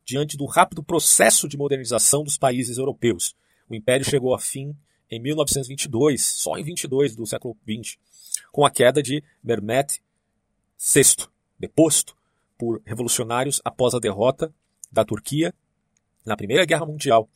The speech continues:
e o califado foi abolido em março de mil novecentos e vinte e quatro pela Grande Assembleia Turca. E aí, a gente vai falar agora das tribos beduínas. Os beduínos eram árabes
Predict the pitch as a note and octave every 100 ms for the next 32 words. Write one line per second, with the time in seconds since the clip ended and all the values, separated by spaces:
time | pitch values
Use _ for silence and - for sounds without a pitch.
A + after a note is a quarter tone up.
0 | - _ A#2 A2 A#2+ A#2 - A2+ A2+ A#2+
1 | A2 A#2 G#2+ C#3+ B2 A2 C3 E3 - D3
2 | B2 C#3 C3+ A#2+ B2 A2+ A#2 - - A#2
3 | D3 B2 A#2 B2 - C3 A#2 C#3 _ D#3+
4 | E3 - - - _ _ - - - D3+
5 | C#3 F3 - C3 C#3 C3+ A#2+ A#2 - B2
6 | A2 A#2 A#2+ - A#2 A#2 G#2+ A2+ B2 A#2+
7 | C3 G#2 E2+ - - _ _ - - _
8 | - A2 C#3 B2+ E3 D#3 B2 B2+ B2 A2
9 | B2 B2+ A#2